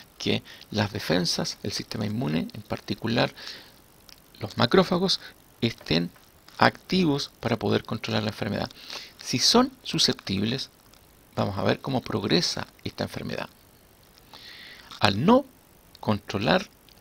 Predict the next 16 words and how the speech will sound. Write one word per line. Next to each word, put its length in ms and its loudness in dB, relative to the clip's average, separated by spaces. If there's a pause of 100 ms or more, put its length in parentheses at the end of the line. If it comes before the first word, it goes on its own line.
los 160 -6
macrófagos 760 -2 (920)
a 100 0
la 100 2
bacteria, 520 -4 (260)
se 200 -4
genera 340 -2
lo 120 -2
que 80 -4
se 120 -4
llama 260 0
la 120 0
primoinfección, 880 -4 (220)
la 120 -2
primera 300 0
infección 500 -2